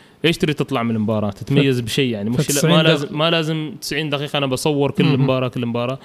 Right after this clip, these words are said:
Speaker 1: يمكن أتميز بصورتين عن كل هالمباراة كاملة.
Speaker 2: فتسعين دقيقة تكون أنت واجد مركز، أو أكثر من
Speaker 1: تكون
Speaker 2: تسعين دقيقة
Speaker 1: مركز،
Speaker 2: تكون
Speaker 1: إيه،
Speaker 2: واجد مركز.
Speaker 1: وتكون تخلي عواطفك خارج الملعب. مثلًا مباراة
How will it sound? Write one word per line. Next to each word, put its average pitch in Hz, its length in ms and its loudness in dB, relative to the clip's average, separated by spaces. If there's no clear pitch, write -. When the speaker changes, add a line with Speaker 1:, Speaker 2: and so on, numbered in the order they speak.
Speaker 1:
يمكن 147 200 -4
أتميز 143 340 0
بصورتين 135 520 2
عن 131 140 -2
كل 127 180 -2
هالمباراة 107 400 -2
كاملة. 101 360 -6
Speaker 2:
فتسعين 165 420 0
دقيقة 175 400 2
تكون - 200 0
أنت 156 120 2
واجد 151 300 4
مركز، 127 400 -2
أو 170 120 2
أكثر 151 140 2
من 143 60 4
Speaker 1:
تكون 135 120 2
Speaker 2:
تسعين 175 240 2
دقيقة 170 360 4
Speaker 1:
مركز، 127 80 2
Speaker 2:
تكون 139 140 4
Speaker 1:
إيه، 143 80 6
Speaker 2:
واجد 139 160 4
مركز. 151 280 0
Speaker 1:
وتكون 160 160 2
تخلي 160 300 0
عواطفك 151 400 0
خارج 139 300 0
الملعب. 107 360 0
مثلًا 110 200 -2
مباراة 123 300 0